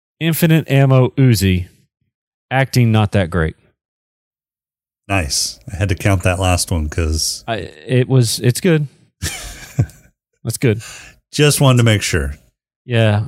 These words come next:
Speaker 1: yeah, it, yeah. Yeah. It, and, and really, it, re-, it really showed during that fight in the, uh, boxing ring.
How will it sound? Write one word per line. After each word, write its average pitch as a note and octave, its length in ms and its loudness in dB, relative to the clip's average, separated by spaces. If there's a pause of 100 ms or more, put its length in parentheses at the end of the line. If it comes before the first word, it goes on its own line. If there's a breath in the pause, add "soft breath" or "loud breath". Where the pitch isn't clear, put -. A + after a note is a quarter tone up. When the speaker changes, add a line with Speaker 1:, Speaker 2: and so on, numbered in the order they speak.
Speaker 1:
yeah, G2 300 0
it, A#2+ 520 -2
yeah. E2 360 -4 (1300)
Yeah. F2 380 0 (840 loud breath)
It, G3 260 -2
and, F3+ 140 2
and D#3 220 2
really, D#3+ 340 4
it, A2 100 -2
re-, A2+ 260 -4
it A2+ 140 0
really A#2+ 300 2
showed G2+ 580 -2
during F2 420 -2
that E2+ 220 -4
fight F2 280 -6 (500)
in F2+ 200 -8
the, E2+ 240 -6
uh, E2+ 260 -8 (520)
boxing - 400 -14
ring. - 220 -20